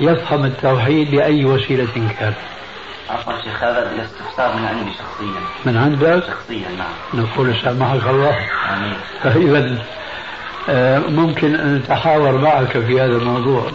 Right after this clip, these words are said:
Speaker 1: كيف يمكن الوصول إلى فهم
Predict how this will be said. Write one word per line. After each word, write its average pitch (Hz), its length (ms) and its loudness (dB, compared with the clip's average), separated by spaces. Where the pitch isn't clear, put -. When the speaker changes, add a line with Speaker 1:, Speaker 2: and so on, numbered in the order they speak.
Speaker 1:
كيف 175 280 2
يمكن 143 560 2
الوصول 131 680 2
إلى 127 260 2
فهم 117 460 0